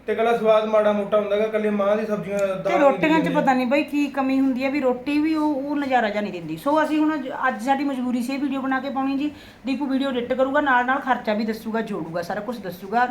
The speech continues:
Speaker 2: ਨਫੇ ਨੁਕਸਾਨ ਤੁਹਾਨੂੰ ਸਾਰੇ ਦੱਸਾਂਗੇ ਟੂਰ ਦੇ। ਅਗਲਾ ਤੁਹਾਨੂੰ ਨਜ਼ਾਰੇ ਲੈਂਦੇ ਤਾਂ ਦਿਖਾ ਆਉਂਦਾ ਵੀ ਆਹ ਨਜ਼ਾਰੇ ਆ, ਪਰ ਤੁਹਾਨੂੰ ਅਗਲਾ ਨੁਕਸਾਨ ਨਹੀਂ ਦੱਸਦਾ।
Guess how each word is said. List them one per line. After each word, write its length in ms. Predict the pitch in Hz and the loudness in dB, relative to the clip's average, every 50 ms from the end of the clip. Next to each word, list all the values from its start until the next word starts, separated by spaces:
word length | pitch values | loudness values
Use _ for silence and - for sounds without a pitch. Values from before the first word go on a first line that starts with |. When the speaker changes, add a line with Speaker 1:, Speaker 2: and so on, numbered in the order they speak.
| 247 233 | 2 2
Speaker 2:
ਨਫੇ 280 | 233 240 240 254 269 | 4 4 4 4 4
ਨੁਕਸਾਨ 380 | 269 262 254 - 262 247 247 240 | 4 2 0 0 0 0 0 0
ਤੁਹਾਨੂੰ 220 | - 254 262 262 | -2 -4 -2 0
ਸਾਰੇ 180 | - 247 262 277 | 2 0 2 0
ਦੱਸਾਂਗੇ 340 | 269 254 - 220 202 202 196 | -2 -6 -6 -6 -6 -6 -6
ਟੂਰ 220 | 208 214 196 185 | -6 -6 -6 -4
ਦੇ। 160 | 185 190 190 - - - - - - - 220 226 | -4 -6 -6 -8 -12 -18 -20 -14 -2 2 4 6
ਅਗਲਾ 160 | 240 269 269 | 6 6 6
ਤੁਹਾਨੂੰ 300 | 277 285 285 294 285 277 | 4 4 2 2 2 2
ਨਜ਼ਾਰੇ 320 | 269 247 247 240 240 247 | 4 6 6 6 6 6
ਲੈਂਦੇ 220 | 254 247 247 254 254 | 4 4 4 4 4
ਤਾਂ 100 | 262 254 | 4 4
ਦਿਖਾ 200 | 262 247 285 285 | 4 6 6 6
ਆਉਂਦਾ 260 | 277 240 220 214 226 | 6 6 4 4 2
ਵੀ 120 | 220 226 220 | 2 2 2
ਆਹ 100 | 233 254 | 2 2
ਨਜ਼ਾਰੇ 380 | 262 233 226 208 202 208 208 | 2 2 2 2 2 2 0
ਆ, 40 | 208 | 0
ਪਰ 160 | 208 226 220 | 0 0 0
ਤੁਹਾਨੂੰ 220 | 220 233 233 240 233 | 0 -2 -2 0 2
ਅਗਲਾ 100 | 254 254 | 2 2
ਨੁਕਸਾਨ 440 | 240 233 240 - 233 214 208 214 | 2 0 -2 -2 0 2 2 2
ਨਹੀਂ 120 | 226 220 196 | 2 2 0
ਦੱਸਦਾ। 300 | 180 180 175 175 175 | -2 -4 -4 -6 -8